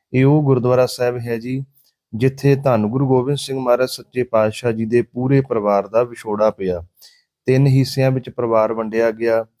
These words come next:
ਇੱਕ ਹਿੱਸਾ ਮਾਤਾਵਾਂ ਅਤੇ ਭਾਈ ਮਨੀ ਸਿੰਘ ਜੀ, ਭਾਈ ਜਵਾਹਰ ਸਿੰਘ ਜੀ ਜੋ ਦਿੱਲੀ ਵੱਲ ਨੂੰ ਚਲੇ ਗਏ, ਤੇ ਇੱਕ ਹਿੱਸਾ ਧੰਨ ਗੁਰੂ ਗੋਬਿੰਦ ਸਿੰਘ ਮਹਾਰਾਜ ਸੱਚੇ ਪਾਤਸ਼ਾਹ, ਚਾਲੀ ਸਿੰਘ,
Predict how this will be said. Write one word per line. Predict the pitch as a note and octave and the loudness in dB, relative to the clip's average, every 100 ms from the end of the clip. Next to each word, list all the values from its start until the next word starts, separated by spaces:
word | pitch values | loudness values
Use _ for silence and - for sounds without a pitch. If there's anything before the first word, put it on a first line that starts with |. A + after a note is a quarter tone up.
| _ _ _ _ | _ _ _ _
ਇੱਕ | C3 C3+ C#3 | -2 0 0
ਹਿੱਸਾ | B2+ B2+ - B2+ B2 B2 - _ _ _ A2+ | 0 0 2 2 2 0 -8 _ _ _ -4
ਮਾਤਾਵਾਂ | A#2 A#2+ A#2 A#2+ A#2+ A#2+ B2+ B2+ B2 _ B2 | 0 2 2 0 0 2 2 0 -2 _ -8
ਅਤੇ | B2 B2+ | -2 -2
ਭਾਈ | B2 B2+ A2+ A2+ | 0 0 2 2
ਮਨੀ | A#2 A#2+ C3 | 0 0 -2
ਸਿੰਘ | - B2+ B2 | -2 -6 -4
ਜੀ, | A#2+ A#2+ A#2+ - | -4 -6 -6 -2
ਭਾਈ | B2 A2+ | 0 0
ਜਵਾਹਰ | A2 A2 A2 B2 | -2 0 2 2
ਸਿੰਘ | A#2+ B2 A#2+ | -2 -10 -8
ਜੀ | B2+ | -6
ਜੋ | A#2 A2+ | -4 -4
ਦਿੱਲੀ | A2+ A2 C3+ | -4 -2 -2
ਵੱਲ | C3 B2+ | 0 -2
ਨੂੰ | C3 | -4
ਚਲੇ | A#2+ G#2+ A2+ | -8 -8 -6
ਗਏ, | A2 A#2 A2+ - _ - _ _ _ | -4 -2 -2 -4 _ -20 _ _ _
ਤੇ | C3+ - | -2 0
ਇੱਕ | B2+ C3 C#3+ | 0 2 0
ਹਿੱਸਾ | B2+ B2 - B2+ B2+ C3 _ _ _ - | 2 0 2 0 0 -4 _ _ _ -2
ਧੰਨ | B2+ A2+ | 0 0
ਗੁਰੂ | A2+ B2+ | 0 2
ਗੋਬਿੰਦ | A#2+ B2 C#3+ | 2 2 0
ਸਿੰਘ | C3+ C3 | -4 -8
ਮਹਾਰਾਜ | B2+ B2 B2+ | 0 0 0
ਸੱਚੇ | - A#2+ A#2+ | -6 -12 -6
ਪਾਤਸ਼ਾਹ, | A#2 A2 A2 G#2+ A#2+ A#2 | -4 0 0 -2 -4 -6
ਚਾਲੀ | - A#2+ A#2 B2+ | -2 0 2 0
ਸਿੰਘ, | A#2+ B2 B2 A#2+ | -2 -4 -2 -2